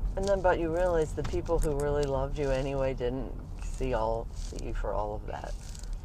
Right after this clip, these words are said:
And now you can live by example, because people watch, they watch. Not, they're not watching you on T V anymore, but they're, people in all of our lives are watching. They're watching.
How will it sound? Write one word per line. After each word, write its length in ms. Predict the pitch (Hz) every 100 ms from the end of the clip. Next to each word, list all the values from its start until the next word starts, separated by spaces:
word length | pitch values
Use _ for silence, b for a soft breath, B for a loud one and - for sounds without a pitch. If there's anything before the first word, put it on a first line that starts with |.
| B B - - -
And 140 | 147
now 200 | 151 160
you 180 | 170 156
can 180 | 139 135
live 200 | 131 127
by 160 | 131 131
example, 1040 | 123 113 110 123 117 117 - 117 110 - -
because 240 | 139 147
people 320 | - 262 440
watch, 420 | 277 359 415 427 -
they 160 | 175
watch. 400 | 233 285 269 -
Not, 240 | 175 226 151
they're 100 | 147
not 180 | 156
watching 420 | 127 139 160 175 165
you 100 | 156
on 180 | 156
T 200 | 147 - 139
V 240 | 127 170 151
anymore, 380 | 135 131 127 127
but 200 | - -
they're, 220 | 135 135 B B B B
people 460 | 165 151 151 139 139
in 160 | 135 131
all 340 | - 131 165 170
of 100 | 156
our 160 | 156
lives 540 | 160 170 175 143 123 120
are 180 | 127 123
watching. 640 | 110 123 139 - 151 120
They're 100 | 127 135
watching. 680 | 127 143 160 - 143 131